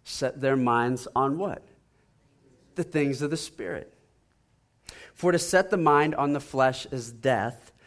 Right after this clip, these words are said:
but to set the mind on the Spirit is life and peace.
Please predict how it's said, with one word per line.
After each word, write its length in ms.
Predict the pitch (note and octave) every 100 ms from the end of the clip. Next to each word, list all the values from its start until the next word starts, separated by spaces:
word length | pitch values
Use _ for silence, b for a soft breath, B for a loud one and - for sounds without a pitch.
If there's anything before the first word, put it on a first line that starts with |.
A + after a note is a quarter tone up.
| b b
but 240 | A2+ C3 -
to 100 | C#3
set 340 | - D#3+ D3+
the 80 | D3
mind 380 | C#3 C#3+ - C#3
on 240 | B2+ C3+
the 80 | C3+
Spirit 800 | - - - E3 D3+ A#2+ B2+ - b b b -
is 640 | C3+ C#3 C3+ C3+ - - _ _ _ _ _ _ _ -
life 680 | G2 A#2+ C3 D3 C#3+ - - _ _ _ _
and 540 | B2 C3+ C3 C3+ C3+ - - _ _ _ _
peace. 640 | - E3 C3+ F#2+ - -